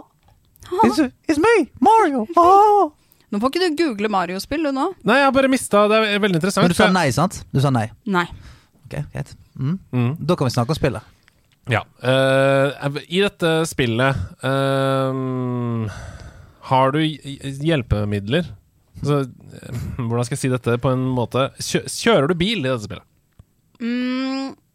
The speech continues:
Speaker 1: nei.
Speaker 3: Ok.
Speaker 2: Eh, eh,
Speaker 3: Det er ikke, det kan jeg ur-, eh, hva heter det? Rule out alle
Speaker 2: Mm.
Speaker 3: Mario Kart-spill.
Speaker 2: Ja.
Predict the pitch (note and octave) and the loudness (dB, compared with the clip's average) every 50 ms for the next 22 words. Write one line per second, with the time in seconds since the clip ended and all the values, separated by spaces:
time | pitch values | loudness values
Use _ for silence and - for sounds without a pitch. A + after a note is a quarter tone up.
0 | _ _ _ _ _ _ _ _ _ _ _ _ _ _ _ - G3+ F#3 F3+ F3+ | _ _ _ _ _ _ _ _ _ _ _ _ _ _ _ -10 -8 -6 -6 -6
1 | F3+ - _ _ _ _ _ _ _ _ _ _ _ _ _ _ _ - C#3 - | -8 -12 _ _ _ _ _ _ _ _ _ _ _ _ _ _ _ -16 -16 -14
2 | - - B2+ G2+ F#2+ C3+ C3+ C#3+ C3 - _ _ - C#3+ D3 D#3 D#3+ D#3+ D3 D#3 | -10 -10 -8 -4 -2 0 0 0 0 -2 _ _ -4 0 0 2 2 0 -2 -4
3 | D#3 - - C#3 C#3 C3+ D#3 D3 D3+ C#3+ C#3+ C3+ C3 C#3 C#3 C#3+ D3 C#3+ C#3 C#3 | -8 -6 -4 -4 -2 -2 -2 -2 -2 -2 0 0 2 2 2 2 2 2 2 2
4 | C#3 C#3 C#3 C#3 C#3 B2 B2 B2+ B2+ B2+ B2 A#2 A#2 A#2 A#2+ C3+ D3+ B2+ A#2+ C3 | 2 0 0 -2 -4 -4 -4 -4 -4 -4 -6 -6 -8 -10 -12 -10 -6 -4 -4 -2
5 | - C#3 A#2+ G#2 B2+ D#3+ D3 B2+ A#2+ B2 C3 A#2 A#2+ D3 D#3 - - - - - | -2 -2 -2 -2 -2 -2 0 0 0 0 0 0 -2 -4 -4 -6 -12 -16 -6 -2
6 | C#3 C3+ B2+ B2 B2 A#2+ G#2+ G#2 G2 A#2 A2 - - D#3+ F#3 F3 - C3+ D3 | 0 2 2 2 2 0 0 0 -2 -4 -4 -2 -2 -2 -2 -4 -4 -4 -6